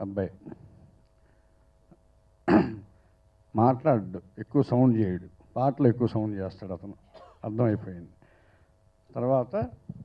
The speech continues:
ఈ సినిమాని గురించి చెప్పాలంటే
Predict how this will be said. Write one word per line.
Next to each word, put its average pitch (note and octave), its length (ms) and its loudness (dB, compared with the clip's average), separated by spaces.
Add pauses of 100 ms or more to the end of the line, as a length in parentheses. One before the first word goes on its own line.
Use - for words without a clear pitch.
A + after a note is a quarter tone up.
(1000)
ఈ F3+ 160 4
సినిమాని G3+ 340 8
గురించి F3+ 280 6
చెప్పాలంటే B2+ 760 2